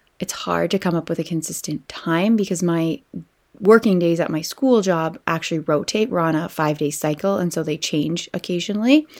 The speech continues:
So it's hard to get a time when, the, like, consistently, but that's my goal, is to have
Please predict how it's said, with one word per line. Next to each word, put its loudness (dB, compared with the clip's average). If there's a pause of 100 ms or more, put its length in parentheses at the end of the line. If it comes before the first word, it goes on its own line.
(600)
So 2
it's -6
hard 0
to -2
get -6
a -6
time 0
when, 0 (160)
the, 2
like, -2
consistently, -2 (500)
but 0 (320)
that's 2
my 2
goal, 2
is -2
to -10
have -2